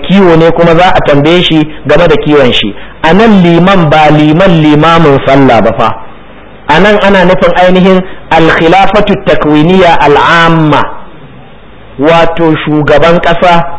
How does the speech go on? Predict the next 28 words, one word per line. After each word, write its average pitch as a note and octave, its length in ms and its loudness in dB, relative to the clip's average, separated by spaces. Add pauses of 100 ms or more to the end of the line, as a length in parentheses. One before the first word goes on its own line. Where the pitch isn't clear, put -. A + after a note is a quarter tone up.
(260)
ko - 140 -2 (200)
sarki F3 600 -2
ko F3 260 0
dagaci C3 640 0
ko E3 160 -2 (120)
hakimi E3+ 680 0
ko F3 140 -4
wanda F3+ 440 2
da C#3+ 120 -2
yake F3+ 300 0 (100)
jagorancin E3 1000 0
jama'a, D#3+ 440 2 (300)
jagoranci F3+ 800 0
na E3 100 2
harkar F#3 560 0
siyasa, D3+ 500 0
na D#3+ 100 0
harkar D3 320 0
shugabanci, C3+ 640 0 (1000)
to C#3+ 160 -2
ya C#3 140 2
tabbatar E3 800 0
kiwo G3 340 2
aka D#3 240 0
bashi D#3 280 0
na C#3+ 80 2
waɗannan D3 460 2
jama'a, C3+ 380 2